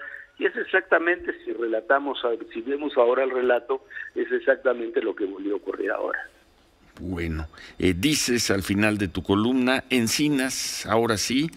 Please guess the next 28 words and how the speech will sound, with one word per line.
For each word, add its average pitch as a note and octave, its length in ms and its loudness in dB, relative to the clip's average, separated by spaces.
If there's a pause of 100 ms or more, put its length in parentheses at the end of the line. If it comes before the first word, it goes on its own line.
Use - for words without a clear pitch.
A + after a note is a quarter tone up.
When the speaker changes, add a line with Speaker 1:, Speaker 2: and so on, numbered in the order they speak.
(280)
Speaker 2:
mandó G#2+ 260 4
a A#2 40 4
verificar G#2+ 520 2
el A2 120 0
contenido F#2+ 560 0
de G2 40 0
su F#2 180 -2
prueba G2+ 280 2
estrella B2+ 720 2
y A#2+ 120 2
reconoció G2 560 0
ante G#2+ 180 -2
el G2 80 2
New G#2 160 2
York F#2 200 -2
Times C#3+ 380 2
que, D#3+ 380 2 (520)
comillas, C3 560 2
"la G#2+ 180 2
fuente E3 520 0
podría A#2 380 2
haber A#2 260 0
fabricado G2+ 760 -2
esas F#2 260 -4
capturas", A2+ 480 0
se F2 120 -4
cierran G2 380 0
comillas, C3 640 0